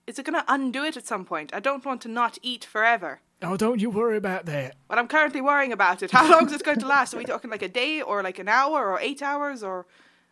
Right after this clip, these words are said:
Speaker 1: until I finish a long rest or?
Speaker 2: Well, there's a reason why we say that visitors can go in once daily.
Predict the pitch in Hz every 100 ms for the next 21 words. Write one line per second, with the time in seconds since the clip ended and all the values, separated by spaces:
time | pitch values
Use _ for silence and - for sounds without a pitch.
0 | _ - 202 233 220 254 254 214 262 254
1 | 247 294 320 - 190 175 208 247 226 208
2 | 196 220 226 196 196 190 190 180 160 196
3 | 185 185 196 202 151 156 185 185 185 185
4 | 170 190 160 196 226 180 123 104